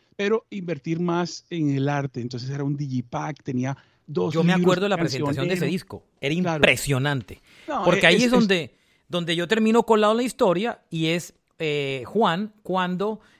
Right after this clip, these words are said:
Speaker 2: Eh, resulta, acontece y pasa que, eh,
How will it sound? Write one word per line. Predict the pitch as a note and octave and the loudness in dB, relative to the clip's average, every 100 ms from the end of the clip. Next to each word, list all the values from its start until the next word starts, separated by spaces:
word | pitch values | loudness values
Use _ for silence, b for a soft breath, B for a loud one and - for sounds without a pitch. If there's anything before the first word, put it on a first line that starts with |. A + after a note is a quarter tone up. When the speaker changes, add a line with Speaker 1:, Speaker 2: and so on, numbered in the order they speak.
| b | b
Speaker 2:
Eh, | C#3 C#3+ C3 B2+ B2+ B2+ B2+ - | -6 -4 -4 -4 -6 -6 -8 -10
resulta, | B2 C#3 D#3+ D#3+ G#3+ | -8 -8 -6 -4 -4
acontece | G#3+ G#3 G#3 A3 | -2 -4 -4 -4
y | |
pasa | - F3+ E3 G3 - _ | -2 0 0 -6 -8 _
que, | F#3+ G3 G3+ _ _ _ | -2 -2 -4 _ _ _
eh, | C3 B2+ B2 B2 | -12 -10 -8 -10